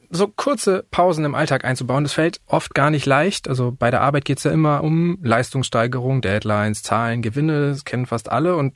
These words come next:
klar, irgendwie, wir wissen ja eigentlich alle, dass Erholung uns gut tut, aber machen's dann trotzdem nicht. Wie überzeugst du denn wirklich so Workaholics oder Leute, die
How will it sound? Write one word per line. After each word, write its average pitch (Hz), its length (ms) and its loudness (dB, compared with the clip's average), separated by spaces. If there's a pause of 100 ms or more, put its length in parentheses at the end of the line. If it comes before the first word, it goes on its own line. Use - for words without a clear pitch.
(140)
klar, 139 240 0
irgendwie, 151 260 -2
wir 127 160 0
wissen 190 240 2
ja 151 140 2
eigentlich 117 380 -2
alle, 104 320 0 (100)
dass 113 200 -2
Erholung 135 520 0
uns 127 220 -4
gut 190 160 -4
tut, 190 160 0
aber 135 160 2
machen's 165 260 0
dann 175 160 0
trotzdem 170 320 0
nicht. 131 140 0
Wie 160 40 2
überzeugst 165 480 0
du 190 60 0
denn 139 140 0
wirklich 165 240 -2
so 143 160 -2
Workaholics 113 640 0
oder 135 160 0
Leute, 156 320 0
die 147 220 -4